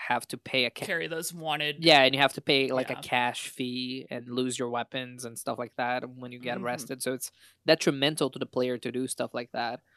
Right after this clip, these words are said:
Speaker 1: Um, but in, in Saints Row, you're supposed to do things like that. That's, like, the kind of the whole point of the game is to do stuff like that.
Speaker 2: And you get money for doing it.
Speaker 1: And you get money for doing it, and, you know, you level up, which is a thing too, that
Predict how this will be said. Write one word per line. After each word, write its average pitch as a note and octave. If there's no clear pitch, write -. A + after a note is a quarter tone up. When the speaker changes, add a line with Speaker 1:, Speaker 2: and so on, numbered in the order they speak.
Speaker 1:
Um, A#2
but A#2+
in, C3
in C3
Saints E3+
Row, B2
you're D3
supposed G#3
to D#3
do B2+
things B2
like A2+
that. A#2
That's, B2
like, B2
the A#2
kind B2+
of A#2+
the A#2
whole C3
point B2
of B2+
the B2+
game B2
is A#2
to C3+
do B2
stuff -
like -
that. B2
Speaker 2:
And G#3+
you F#3
get E3
money D#3
for F3+
doing F3
it. -
Speaker 1:
And D#3
you D3
get D#3
money D3+
for D3+
doing G3
it, G3+
and, C#3
you C3+
know, B2+
you B2+
level C3+
up, D3
which C3+
is C3
a B2
thing B2+
too, C3+
that A#2+